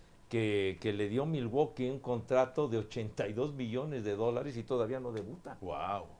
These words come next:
Speaker 1: Ochenta y dos millones de dólares
Speaker 2: Wow.
Speaker 1: por ocho años.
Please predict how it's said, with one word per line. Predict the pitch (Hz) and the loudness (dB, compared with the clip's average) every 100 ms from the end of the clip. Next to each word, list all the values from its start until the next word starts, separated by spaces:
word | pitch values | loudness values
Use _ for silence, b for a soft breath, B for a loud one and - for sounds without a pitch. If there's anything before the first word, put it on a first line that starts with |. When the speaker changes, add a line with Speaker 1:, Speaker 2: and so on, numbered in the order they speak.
| - - - - | -20 -20 -20 -10
Speaker 1:
Ochenta | 98 - 113 107 110 | -8 -4 -4 2 2
y | |
dos | 139 | 2
millones | 160 160 | 2 2
de | 139 | 2
dólares | 135 160 - 107 | 4 4 4 2
Speaker 2:
Wow. | 113 104 - | 2 2 6
Speaker 1:
por | 120 | 6
ocho | 143 160 123 117 | 6 2 0 0
años. | 120 98 - - | 0 -6 -10 -18